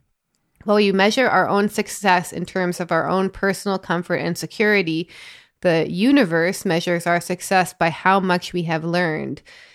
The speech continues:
So long as we use comfort and security as our criteria for success, we will f-,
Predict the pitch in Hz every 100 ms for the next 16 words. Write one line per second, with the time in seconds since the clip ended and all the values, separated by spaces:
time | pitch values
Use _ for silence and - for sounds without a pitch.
0 | - - 208 208 202 240 240 202 202 202
1 | 185 - 208 214 226 226 - 202 - 180
2 | - 196 190 196 208 - 180 175 - 175
3 | 170 - 208 214 214 214 - 175 - 165
4 | - 233 247 208 - 185 185 180 - 180
5 | 175